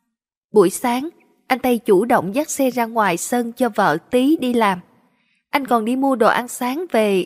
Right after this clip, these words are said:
để sẵn ở đó. Vì anh không biết nấu nướng nên chỉ có thể mua ở bên ngoài mà thôi. Khi chị Khuê dậy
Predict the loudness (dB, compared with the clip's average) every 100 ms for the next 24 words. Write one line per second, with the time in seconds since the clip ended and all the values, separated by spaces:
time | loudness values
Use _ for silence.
0 | -2 -4 -2 -2 -4 -4 -4 -2 0 0
1 | -2 -8 _ _ _ _ _ -4 0 2
2 | 0 -2 0 0 0 -2 0 0 0 0
3 | -2 -4 _ -20 _ 0 0 0 -4 -4
4 | -2 -2 0 -2 0 2 2 0 -2 -2
5 | -2 2 2 2 -2 -2 0 0 -2 _
6 | _ _ _ _ _ _ _ _ _ 0
7 | 0 2 -4 2 2 2 2 2 4 2